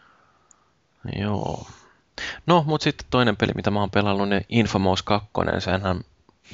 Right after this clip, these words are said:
mä sain tossa jo hakattua jokin aika sitten lävitte ja se hyvä lopetus tuli siitä ja se oli ihan mielenkiintoinen. Aloitin sitten saman tien tuolla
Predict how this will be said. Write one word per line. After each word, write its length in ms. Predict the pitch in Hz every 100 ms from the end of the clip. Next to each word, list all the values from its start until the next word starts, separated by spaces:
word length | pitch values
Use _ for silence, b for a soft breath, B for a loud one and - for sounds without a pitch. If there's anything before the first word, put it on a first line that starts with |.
| 53
mä 280 | 78 85 73 -
sain 280 | - - 92
tossa 260 | 92 95 98
jo 100 | 95
hakattua 460 | 101 98 - 92
jokin 300 | 92 92 -
aika 200 | 87 -
sitten 380 | 98 - 92 92
lävitte 480 | 92 87 - - 85
ja 200 | 82 82 - _ _ _ _ -
se 260 | - 87 80 113
hyvä 220 | 104 87
lopetus 420 | 90 - - 90
tuli 260 | - 95 90
siitä 300 | 85 85 85
ja 100 | 170
se 100 | 92
oli 220 | 85 82 - -
ihan 380 | 98 95 82 - - _ _ _ - B B B B _
mielenkiintoinen. 1000 | 87 87 82 120 - 147 143 139 131 131 B - B B B B B -
Aloitin 320 | 92 92 107
sitten 200 | 104 -
saman 340 | - 101 95
tien 220 | 98 98 90
tuolla 340 | 95 92 90